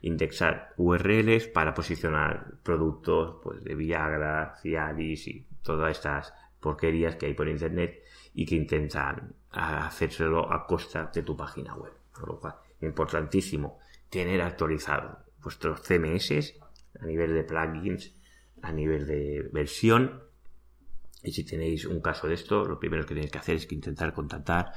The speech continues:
con vuestro hosting y que os dé una solución. Si veis que no lo os da, buscar un profesional que se encargue del tema de limpiar todo,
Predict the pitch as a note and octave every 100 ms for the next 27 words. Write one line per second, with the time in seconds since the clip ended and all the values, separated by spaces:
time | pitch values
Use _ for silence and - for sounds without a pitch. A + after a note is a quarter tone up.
0 | - - - D#2 D2+ - D#2 - F#2 -
1 | A2 - - - E2 D#2+ D#2+ F2 - -
2 | - - E2 E2 D#2+ E2 - D#2 - D2+
3 | - - - D2 C#2+ D2 D2 D2+ D2+ D2+
4 | D2 D#2 F2 G#2 - - - - - E2+
5 | D#2+ E2+ F2 E2 D#2+ D#2+ E2+ D#2 D#2+ -
6 | - - E2 D#2+ D#2 D#2 E2+ D#2+ D2 -
7 | D#2+ E2 D#2+ E2 - - - - E2+ E2
8 | D2+ - D2+ D2 D2 -